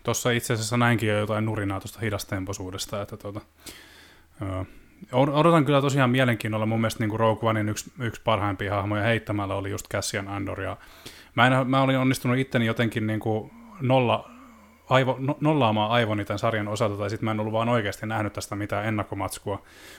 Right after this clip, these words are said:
Me katsottiin Rogue One, niin mä yhtäkkiä huomasin niinku Disney Plusassa, että mitä täällä on joku Andor. Ja sitten, että niinku, tavallaan, tavallaan jotenkin, ja sit, sit niinku, että täällä on Andor, ja se tulee pian.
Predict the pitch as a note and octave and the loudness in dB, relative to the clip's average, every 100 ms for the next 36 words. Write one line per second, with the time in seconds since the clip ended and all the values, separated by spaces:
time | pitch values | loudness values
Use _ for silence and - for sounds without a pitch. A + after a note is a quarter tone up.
0 | - A2+ C#3 C#3+ B2+ A#2+ B2 A#2 A2+ G#2+ | -2 2 2 2 0 2 2 2 0 -2
1 | G2+ G2 _ - G#2+ G2+ G2 G#2+ G#2+ G#2+ | -2 -6 _ -8 -6 -6 -2 0 0 -4
2 | - G#2+ A2 G#2+ G2 G2+ G2 G2+ G#2 G2 | -4 -2 2 2 0 -2 -4 -4 -6 -4
3 | G#2 G#2 - - G2+ C3 C3+ B2 A2 A2 | -6 -6 -8 -8 -4 -2 -2 0 0 0
4 | A2+ B2 A#2 G2+ F#2 G2 _ _ _ - | 2 4 4 2 -4 -10 _ _ _ -20
5 | - _ - G#2+ - G2+ F#2+ - G2+ - | -20 _ -6 -6 -2 -2 -2 -4 -8 -8
6 | _ _ - G2+ F#2+ G2+ C3 D3 _ _ | _ _ -8 -6 -6 -10 -12 -20 _ _
7 | _ _ _ _ - D3+ D3 C#3+ A#2 A#2 | _ _ _ _ -20 -20 -18 -2 2 4
8 | A#2 A2+ A#2 B2 A#2+ A#2 A2+ A2+ A2+ A2+ | 2 0 -2 -6 -2 0 0 -2 -2 -4
9 | A2+ A#2 A2+ C3+ - B2 C3+ - A#2 B2 | -4 -2 0 0 0 -2 -2 -2 -4 -4
10 | A#2+ - - - C#3+ C#3 D#3+ D3 G#2+ G2 | -6 -10 -8 2 4 4 4 2 2 0
11 | - - B2 C#3 E3 D#3 G3 B2 E2 | -6 -4 -2 0 0 0 0 0 -2